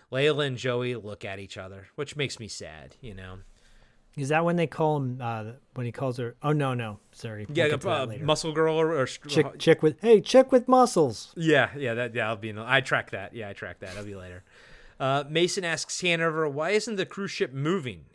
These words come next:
Speaker 1: Hanover doesn't know, but he rallies his men for the task at hand.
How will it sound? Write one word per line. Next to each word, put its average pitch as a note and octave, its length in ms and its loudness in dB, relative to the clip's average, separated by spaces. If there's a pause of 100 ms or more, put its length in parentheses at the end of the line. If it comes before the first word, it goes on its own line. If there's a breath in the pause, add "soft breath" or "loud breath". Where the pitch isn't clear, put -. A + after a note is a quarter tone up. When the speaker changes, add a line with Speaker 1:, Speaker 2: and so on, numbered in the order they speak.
Speaker 1:
Hanover D#3+ 400 -4
doesn't D3 340 0
know, C3+ 440 -2
but B2+ 240 -6
he B2 100 -6
rallies D#3 520 -4
his C#3 140 -10
men D3 440 -4 (240 soft breath)
for D3 100 -4
the A#2 80 -6
task C#3+ 400 -4
at B2+ 120 -4
hand. A2 480 -10